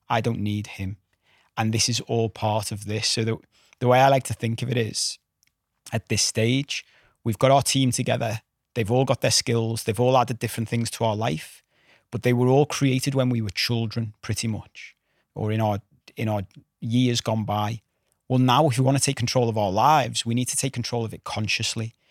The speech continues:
Remember, th-, previously the microphone has been passed around all these characters subconsciously, and that's what, usually why they've been dealing with our needs in an unhealthy way. So what we want to do now is do it in conscious ways. So I, the way I think of it is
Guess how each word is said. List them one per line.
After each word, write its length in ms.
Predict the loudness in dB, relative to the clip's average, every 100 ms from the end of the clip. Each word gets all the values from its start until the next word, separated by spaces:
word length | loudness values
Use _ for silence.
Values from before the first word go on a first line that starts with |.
| _ _
Remember, 340 | 2 4 4 2
th-, 200 | 0 -8 -10 -6
previously 480 | 2 4 4 0 0
the 80 | 0
microphone 580 | 2 0 0 0 2 2
has 100 | 0
been 140 | -4
passed 320 | -4 -4 -2
around 320 | 0 0 0
all 100 | 0
these 160 | 0 -2
characters 600 | 0 -2 -2 -4 -8 -8 _ _ _ _
subconsciously, 1120 | -4 0 2 2 0 -2 0 0 -2 -2 -4 -6
and 160 | -6 -4
that's 180 | -4 -2
what, 180 | -2 2
usually 340 | 2 2 2
why 180 | 4 2
they've 160 | 0
been 160 | -2 -2
dealing 220 | 0 -2
with 100 | 0
our 120 | 0
needs 300 | 0 0 -2
in 100 | -2
an 120 | -4 -4
unhealthy 460 | -6 -4 -4 -6 -6
way. 280 | -4 -4 -8 _ _ _ _ _ -6
So 160 | 0 2
what 120 | 2
we 60 |
want 140 | 0 -2
to 60 |
do 160 | 0 0
now 340 | 2 2 2 -2 _ _ _ _ _ -6
is 180 | -4
do 220 | -2 0 0
it 100 | 0
in 100 | -6
conscious 540 | -6 -4 -2 -4 -4
ways. 460 | -4 -4 -6 -12 -14 _ _ _ -4
So 220 | 2 2
I, 80 | 2 _ -8
the 60 | 4
way 120 | 6
I 80 | 6
think 220 | 4 0
of 60 | 0
it 80 | -2
is 240 | -2 -6